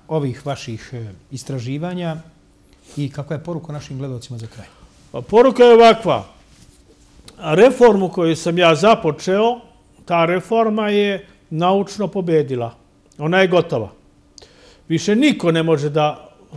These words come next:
Speaker 2: ospori ništa, niti da vrati nazad. Postoji još uvek otpor u pojedinim delovima, centrima, kod pojedinih ljudi iz njihovih ličnih interesa. To ne može dugo da traje.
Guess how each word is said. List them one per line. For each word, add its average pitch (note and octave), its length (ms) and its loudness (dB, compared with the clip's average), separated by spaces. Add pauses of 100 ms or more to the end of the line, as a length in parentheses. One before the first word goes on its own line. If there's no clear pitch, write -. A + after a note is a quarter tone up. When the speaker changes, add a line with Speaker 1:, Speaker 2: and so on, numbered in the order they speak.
(200)
Speaker 2:
ospori E3 520 -2
ništa, A#3+ 600 0
niti F#3 340 -4
da F#3 340 -6
vrati E3 400 -2
nazad. F#2+ 360 -10 (1300)
Postoji B3 480 4
još A#3 180 0
uvek A#3 400 0 (720)
otpor F#3+ 500 0 (720)
u D3+ 180 -6
pojedinim D3+ 840 -4
delovima, D#3 560 2
centrima, F#3+ 600 -6 (340)
kod F3 200 -6
pojedinih E3 500 -2
ljudi A#3+ 360 0
iz - 560 -10
njihovih F#3+ 540 -4
ličnih E3 440 -8
interesa. A#2 520 -16 (520)
To G3+ 140 -4
ne A3+ 120 4
može F3+ 200 0
dugo D#3 200 -2
da C#3 120 -8
traje. G3 380 -2